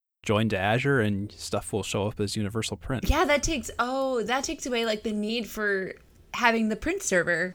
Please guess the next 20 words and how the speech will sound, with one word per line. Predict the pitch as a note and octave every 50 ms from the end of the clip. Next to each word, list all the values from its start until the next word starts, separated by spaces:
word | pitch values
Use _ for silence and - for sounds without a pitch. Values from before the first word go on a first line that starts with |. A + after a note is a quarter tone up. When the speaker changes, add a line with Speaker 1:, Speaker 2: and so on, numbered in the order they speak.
| - - -
Speaker 2:
entirely. | A#3+ B3 A#3 A#3 A#3+ A#3+ C#4 D#4 D4+ B3+ A3 G#3 G3 G3+ G3+
No | G#3+ A3 A3+ A#3+
Speaker 1:
Right, | C#3 C#3+ - - -
Speaker 2:
print | A#2+
Speaker 1:
no | B2 B2+ -
print | - - - F#3
Speaker 2:
servers. | F#3 - C3 B2+ B2+ B2+ B2+ C3 C3 -
Speaker 1:
servers | - - - - - - - - - - - -
and | A#2 A2+ A2
drivers | A2 A#2+ A2+ A2+ A#2+ A#2+ B2 A#2 A#2 A#2 - A2+
are | A2 A2
just, | - - A2 A2 - - - - - _ -
you | B2
know, | A2+ G2+ G2
they're | G2 G#2 G#2
just | G#2+ G2+ G2 -
yeeted | G#2 G2+ G#2 G#2 G#2+ G2+ G#2
up | G2+ G2+ -
to | - G2 - -
Azure | A2 A#2 B2 G#2 - D2+ E2 F2 G2 -